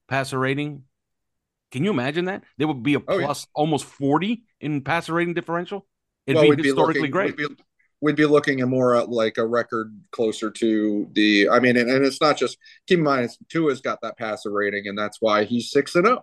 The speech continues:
Speaker 2: you know, but, but
Speaker 1: Yeah.
Speaker 2: I think, uh, as the starter, um, but I think that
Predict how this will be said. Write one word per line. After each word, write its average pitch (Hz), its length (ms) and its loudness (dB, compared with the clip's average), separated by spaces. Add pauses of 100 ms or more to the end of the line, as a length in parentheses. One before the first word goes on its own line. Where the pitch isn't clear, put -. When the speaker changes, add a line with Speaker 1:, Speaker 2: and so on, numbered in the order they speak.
(180)
Speaker 2:
you 113 160 -2
know, 107 180 -2
but, 113 280 -2
but 110 160 0
Speaker 1:
Yeah. 107 160 -6
Speaker 2:
I 120 140 0
think, 120 340 -6
uh, 117 120 0 (100)
as 113 160 -4
the 107 80 -10
starter, 101 400 0 (420)
um, 107 480 -2
but 120 140 4
I 117 80 4
think 123 300 -4
that 107 280 0